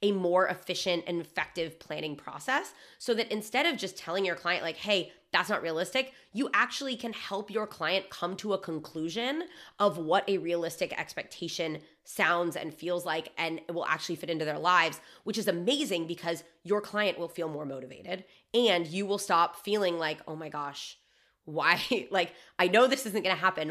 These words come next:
Why does this person keep saying they're gonna do it?" And it's really, really incredible for the coaching process. So anyways, these are the five questions. Is the thing that I want to do or achieve aligned with my values? So let's say you wanna do, you know,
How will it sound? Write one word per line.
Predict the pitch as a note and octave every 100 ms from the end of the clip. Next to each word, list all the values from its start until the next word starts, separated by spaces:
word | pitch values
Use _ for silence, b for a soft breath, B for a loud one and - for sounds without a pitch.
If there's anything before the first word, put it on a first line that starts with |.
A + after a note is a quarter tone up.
| -
Why | D3+ D3 D#3+
does | F#3
this | F3+ F3
person | F3+ F3+ D#3
keep | E3
saying | - E3
they're | D#3
gonna | D3 D3
do | C#3+ E3+
it?" | D3 - B B B B B
And | F3+ E3+ E3
it's | G3 F#3+
really, | E3 E3+ G#3 G3
really | F3 E3
incredible | D#3 - D#3 D#3
for | D3+ D3
the |
coaching | D3 C#3+ C#3
process. | C#3 - - - -
So | D#3 D#3 - _ _ F#3+
anyways, | F3+ - - _ -
these | C4+ C4
are | A3
the |
five | F3 C#3 D3
questions. | - - - _ - _ _ _ b b b b b -
Is | A#3+ A#3
the | G#3+
thing | G3+ F#3+ E3+ F3+
that | F#3
I | F3+
want | D3+ F3 -
to | C4
do | E3 E3
or | E3+ F#3+
achieve | F#3+ E3 E3
aligned | F3+ D#3 C#3+
with | D3
my | F#3 F#3
values? | A3+ C4 - - - - - _ b b b
So | b G3+
let's | G3+ C4+ -
say | A3+ G#3 G#3 G#3 -
you | F3 E3
wanna | E3 F#3 F#3+
do, | F3+ E3+ E3+ E3 -
you | F3+
know, | E3